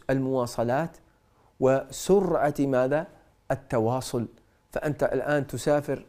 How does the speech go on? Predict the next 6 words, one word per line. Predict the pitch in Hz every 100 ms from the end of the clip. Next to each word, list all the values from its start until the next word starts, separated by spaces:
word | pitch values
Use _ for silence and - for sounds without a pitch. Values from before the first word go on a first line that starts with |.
| _
آلاف | 131 139 180 165
الكيلومترات | 143 - 139 131 120 131 127 - - _ _ _
في | - -
سويعات | - 131 127 - 147 143
قليلة، | 127 120 117 147 196 143 107 _ _ _ _
فقالوا | 135 - 131 123